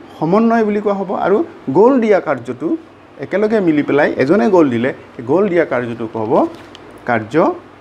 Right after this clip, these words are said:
সংমিশ্ৰণ। মনত থাকিব? তো এই উদাহৰণৰ পৰা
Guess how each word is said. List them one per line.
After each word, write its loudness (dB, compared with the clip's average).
সংমিশ্ৰণ। -8
মনত 2
থাকিব? 0
তো -6
এই 4
উদাহৰণৰ 2
পৰা 2